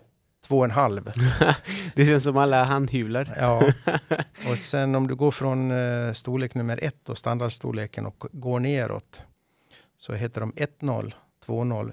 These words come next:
Speaker 1: tre noll och fyra noll. Och de, både de här tre noll och fyra noll var ju så kallade pennknivar.
Speaker 2: Mm.
Speaker 1: När förra seklet var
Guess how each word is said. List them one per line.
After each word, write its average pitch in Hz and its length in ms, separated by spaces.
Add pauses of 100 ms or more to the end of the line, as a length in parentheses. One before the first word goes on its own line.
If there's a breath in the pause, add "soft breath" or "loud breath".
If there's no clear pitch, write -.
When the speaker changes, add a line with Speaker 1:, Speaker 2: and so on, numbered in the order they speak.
(140)
Speaker 1:
tre 110 260
noll 110 280
och - 200
fyra 107 300
noll. 113 400
Och 127 120
de, 117 220
både 131 240
de 120 100
här 120 100
tre 127 280
noll 127 280
och 104 120
fyra 117 260
noll 117 240
var 110 180
ju 104 160
så 110 120
kallade 107 320 (200)
pennknivar. 110 800 (840)
Speaker 2:
Mm. 110 120 (360 loud breath)
Speaker 1:
När 113 100
förra 120 320
seklet - 480
var 110 300